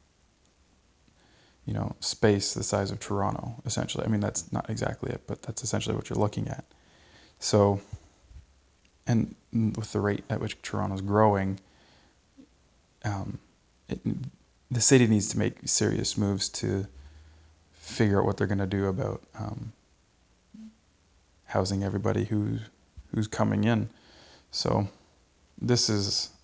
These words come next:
a really cool step in the right direction, and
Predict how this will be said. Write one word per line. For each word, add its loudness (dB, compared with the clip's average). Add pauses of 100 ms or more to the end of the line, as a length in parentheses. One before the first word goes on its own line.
(120)
a 0
really 0
cool -6
step -4
in -4
the -2
right -4
direction, -4 (880)
and -2